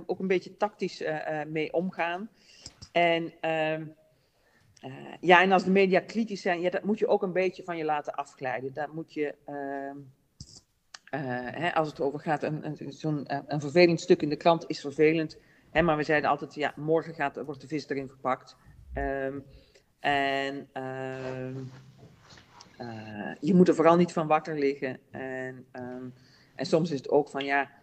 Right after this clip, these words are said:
je kunt negatieve kritiek krijgen, maar, eh, krijgen, maar, eh, nou ja, ehm, het feit dat er over geschreven wordt, is het kennelijk wel iets wat mensen belangrijk vinden.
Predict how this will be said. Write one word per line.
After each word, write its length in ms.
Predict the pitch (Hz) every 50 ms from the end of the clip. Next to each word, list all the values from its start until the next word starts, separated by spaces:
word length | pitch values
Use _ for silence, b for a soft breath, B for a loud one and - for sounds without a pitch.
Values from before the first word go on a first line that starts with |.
| _ _ _ -
je 80 | - 135
kunt 200 | - 170 156 135
negatieve 440 | 151 151 143 147 - - 156 -
kritiek 340 | - - 143 139 - 160 151
krijgen, 420 | - - 151 143 139 135 - 139 143
maar, 260 | 143 135 135 - - -
eh, 360 | 135 135 139 135 135 135 135 - - - -
krijgen, 360 | - 151 139 135 135 151 143
maar, 300 | 143 135 131 135 135 - -
eh, 100 | 143 139 143 143 139 131 131 131 135 131 131 131 131 127 127 131 131 127 123 - - 120 123 123 -
nou 180 | - 160 151 139
ja, 140 | 123 117 - b b b b b b b _ _
ehm, 260 | - 120 117 123 127 123 123 _ _ _ -
het 140 | - - -
feit 220 | - 170 165 160
dat 120 | 165 156
er 60 | 165 -
over 200 | 151 151 156 139
geschreven 420 | - - - 165 170 175 165 151
wordt, 180 | 143 151 - -
is 100 | - 151
het 100 | 156 151 _ _ _ _ _ _ _
kennelijk 420 | - - - 208 180 170 151 139
wel 220 | 151 170 185 165 -
iets 140 | 160 -
wat 140 | - 165 -
mensen 280 | 151 147 143 131 143 135
belangrijk 440 | 127 135 135 139 135 120 107 - _
vinden. 280 | - - 104 - -